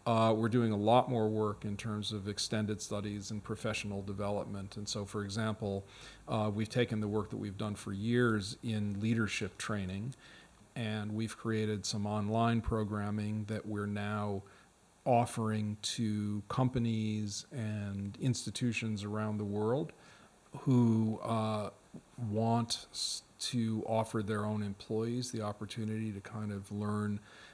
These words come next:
mindfulness and leadership in the workplace, but are not going to be able to send those employees to a place like Naropa. So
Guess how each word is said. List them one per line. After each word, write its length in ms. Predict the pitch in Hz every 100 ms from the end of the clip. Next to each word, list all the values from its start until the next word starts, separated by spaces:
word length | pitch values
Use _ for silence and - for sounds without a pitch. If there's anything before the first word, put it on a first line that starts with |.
| -
mindfulness 560 | 110 110 107 107 104 -
and 160 | 101
leadership 600 | 101 104 107 - 113 -
in 100 | 104
the 60 | 98
workplace, 600 | 98 107 107 135 131 127
but 240 | - 107
are 100 | 101
not 280 | 104 101 98
going 180 | - 101
to 80 | 101
be 180 | 104 101
able 160 | 98
to 100 | 95
send 360 | 95 - 110 104
those 200 | 101 98
employees 420 | 101 - 107 104 -
to 100 | 110
a 40 |
place 320 | - 110 -
like 160 | 110 -
Naropa. 440 | 110 107 107 120
So 380 | 113 120 107 104